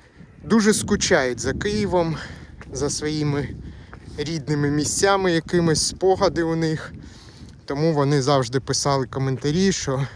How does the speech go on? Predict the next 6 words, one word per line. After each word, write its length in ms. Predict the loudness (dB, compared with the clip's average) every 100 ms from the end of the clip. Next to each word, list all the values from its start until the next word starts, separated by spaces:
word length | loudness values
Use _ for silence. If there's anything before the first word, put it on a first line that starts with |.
| -14 -16 -16 -18 -18 -2
клас, 460 | 4 6 6 2
дуже 380 | -2 -2 2 0
там 360 | 0 -2 -2 -4 -8 -16 -18 -20 -20 -20 -20 -20 -10
сумуємо, 760 | -2 2 4 6 6 6 4
дуже 320 | 2 2 2
скучаємо, 1000 | 0 -4 -4 2 4 4 4 2 2 0